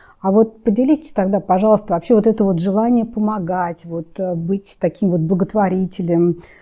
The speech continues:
а, вот по-, а, помогать вот своей альма-матер, вообще, в принципе, помогать. Это вот результат воспитания, жизненного опыта,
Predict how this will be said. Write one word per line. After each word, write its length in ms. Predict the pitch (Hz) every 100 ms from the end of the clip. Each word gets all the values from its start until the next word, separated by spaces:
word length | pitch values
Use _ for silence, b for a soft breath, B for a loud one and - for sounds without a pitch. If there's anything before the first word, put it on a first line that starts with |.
| B -
а, 320 | 196 185 185
вот 220 | 175 180
по-, 200 | - 202 220
а, 260 | 214 196
помогать 640 | 196 - 196 208 202 180 175
вот 100 | 160
своей 260 | 175 180
альма-матер, 640 | 175 175 185 180 196 208 180
вообще, 380 | 170 180 - 160
в 80 | -
принципе, 420 | 175 170 - 165
помогать. 680 | - 185 180 180 170 165 202
Это 300 | 208 214 208
вот 220 | 202 208
результат 560 | 202 233 220 196 165
воспитания, 720 | 220 214 - - 202 190 185 180
жизненного 640 | 170 220 208 208 196 185
опыта, 760 | 190 196 185 190 - 190 180